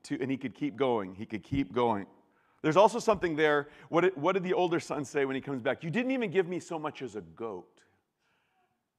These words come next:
And I'm gonna go into this, but, but elsewhere in the scripture, the fa-, the fa-, uh, the Lord talks about the sheep and goat judgment, and there's a,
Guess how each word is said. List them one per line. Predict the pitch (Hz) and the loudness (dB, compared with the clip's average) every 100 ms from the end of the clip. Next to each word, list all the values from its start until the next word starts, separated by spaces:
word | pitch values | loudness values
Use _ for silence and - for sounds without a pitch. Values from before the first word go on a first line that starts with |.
| _ _ _ _ _ _ _ - | _ _ _ _ _ _ _ -12
And | 117 | -8
I'm | 127 143 | -6 -4
gonna | 151 139 | -4 0
go | 147 | 0
into | 165 156 | 0 0
this, | 123 110 | -4 -4
but, | 123 - - 117 | -8 -10 -8 -6
but | 120 - 135 | -6 -4 -2
elsewhere | 147 - 143 | -2 -2 -2
in | 127 | -2
the | 120 | -4
scripture, | - 131 - | -6 -6 -6
the | 104 | -6
fa-, | 117 - | -6 -6
the | 110 | -6
fa-, | 135 135 120 | -2 0 0
uh, | 117 - - - - | -2 -4 -12 -12 -6
the | |
Lord | 117 139 117 | -2 -2 0
talks | 139 117 | -2 -2
about | 117 104 | -8 -10
the | |
sheep | 107 139 131 | -8 -10 -8
and | 127 107 | -8 -6
goat | 107 95 | -6 -6
judgment, | 113 113 95 95 | -6 -6 -10 -16
and | 98 | -12
there's | 98 | -12
a, | 90 | -12